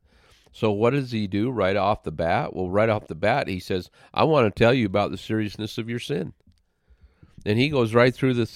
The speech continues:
the three most serious sins. And the only reason he talks about the sin, <laughs> he doesn't, he doesn't jump to, jump to Jesus right away. He, he talks about the sin and how serious it is,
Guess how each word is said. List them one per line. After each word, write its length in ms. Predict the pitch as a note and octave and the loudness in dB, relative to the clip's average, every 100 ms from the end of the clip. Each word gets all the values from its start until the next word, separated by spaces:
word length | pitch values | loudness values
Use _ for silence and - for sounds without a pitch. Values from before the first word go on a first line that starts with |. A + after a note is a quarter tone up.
| - | -10
the 100 | G#2+ | -8
three 240 | - C3 B2+ | -2 0 2
most 300 | A#2+ A#2+ - | 0 0 -2
serious 420 | B2+ C3 B2+ A#2+ | -2 0 -2 -4
sins. 500 | - E3 D#3 F#2+ - _ - _ - | -4 -4 -4 -10 -16 _ -20 _ 0
And 160 | B2+ | 4
the 100 | D3+ | 6
only 140 | F#3 G#3 | 4 2
reason 340 | F#3 E3 E3 | 0 -2 -4
he 180 | - D3+ | -2 -2
talks 420 | - G#3+ A3 - | 0 0 0 -6
about 260 | E3 D3+ - | -4 -2 -2
the 100 | D3+ | -4
sin, 600 | - - G#3+ C4+ C3 F#2+ - _ _ _ _ _ | -4 0 2 2 0 -4 -6 _ _ _ _ _
<laughs> 600 | _ _ - - D#3 - | _ _ -6 -2 -2 -2
he 100 | D#3 | -8
doesn't, 440 | D3+ E3 G#3 G3+ - _ - - - | -2 0 0 -4 -10 _ -20 -20 -4
he 120 | D3+ | 0
doesn't 300 | F#3+ A3+ A3+ | 4 2 2
jump 260 | G3 A3 G#3 | 2 0 0
to, 120 | G3 | -10
jump 360 | D3 E3+ G3 G#3+ | -4 0 0 0
to 80 | F3 | -4
Jesus 520 | C#3+ E3+ F3+ D#3 D3 | -4 -4 -4 -4 0
right 200 | D#3 D3+ | 2 4
away. 560 | C#3+ E3+ D#3+ B2 D3 - - - - | 4 4 4 4 0 -6 -20 -20 -10
He, 300 | D3+ D#3 - | -6 -6 -6
he 140 | - D#3+ | -2 0
talks 380 | F#3 F3+ G#3+ F#3+ | 2 2 0 -4
about 380 | E3 E3 D#3 | -2 -2 -2
the 160 | D3 D3+ | -2 -2
sin 720 | - - F3+ F3+ G3+ A2+ F2+ - _ _ - | -2 -2 2 4 2 0 -6 -12 _ _ -6
and 180 | B2+ | -2
how 200 | D3+ D#3+ | 0 0
serious 920 | E3 - - F#3 A3 A#3 G3 C#3+ - | -2 -8 -8 -6 -4 -2 0 0 0
it 160 | B2 A2 | -2 0
is, 500 | G2+ E2+ - - | 0 -2 -6 -12